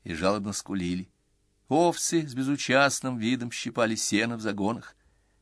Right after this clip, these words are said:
В тишине овчарни, точно дробь кастаньет, раздавался дружный стук овечьих зубов. История Дзюнитаки продолжалась, хотя для юноши Айна всё на том и закончилось.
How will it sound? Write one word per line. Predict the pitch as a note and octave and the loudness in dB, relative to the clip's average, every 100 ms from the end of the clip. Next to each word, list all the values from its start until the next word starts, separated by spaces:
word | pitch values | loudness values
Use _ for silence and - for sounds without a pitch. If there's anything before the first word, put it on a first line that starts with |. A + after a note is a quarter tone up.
| _ | _
В | _ | _
тишине | - - F#2+ A#2+ | -4 0 4 4
овчарни, | C3 - G2+ G2 G2+ F#2+ G2 - _ _ - | 2 2 8 8 8 4 -4 -10 _ _ -10
точно | - F#2 | -4 -4
дробь | E2 F#2+ C3 - | 0 2 2 0
кастаньет, | A#2 - A2+ A2 F#2+ G#2+ - _ _ _ _ _ | -10 -6 -4 0 0 -2 -10 _ _ _ _ _
раздавался | - E2 F2 E2+ - E2+ | -8 -2 0 0 0 -2
дружный | F2+ C#3 B2+ | -2 -2 -4
стук | B2+ - G2 - _ _ _ | -6 -4 -6 -8 _ _ _
овечьих | G2 F2+ F#2 - F#2+ | -6 -4 -4 -6 -6
зубов. | - F#2 F#2 - - _ _ _ _ _ _ _ _ _ _ _ _ _ _ _ _ _ _ _ _ _ _ _ _ _ _ _ _ _ _ - | -8 -8 -10 -14 -20 _ _ _ _ _ _ _ _ _ _ _ _ _ _ _ _ _ _ _ _ _ _ _ _ _ _ _ _ _ _ 6
История | A#3 - - D4 C4+ B3 | 8 8 8 10 12 10
Дзюнитаки | F3 G#3 G3+ F#3+ A#3+ A#3 G3+ | 8 6 6 6 4 4 2
продолжалась, | F#3+ F3+ F3+ E3 G3+ A#3 C#3 G2+ - - | 4 6 6 6 10 10 10 6 4 2
хотя | - G2+ G#2+ | 0 2 2
для | F#2+ G2 | 4 6
юноши | F#2+ A#2+ A3+ G#3+ - F#3+ | 6 4 2 2 0 0
Айна | - B2+ C3 B2+ B2+ B2+ | 4 6 6 6 2 -2
всё | - - D#3+ | -2 0 0
на | E3 | 0
том | G2+ C#3 E3 | -2 -4 -4
и | |
закончилось. | C3+ D3 - F#2+ F2 E2 E2 - - F2+ E2+ - | -4 -6 -4 2 2 2 -2 -6 -6 -8 -8 -8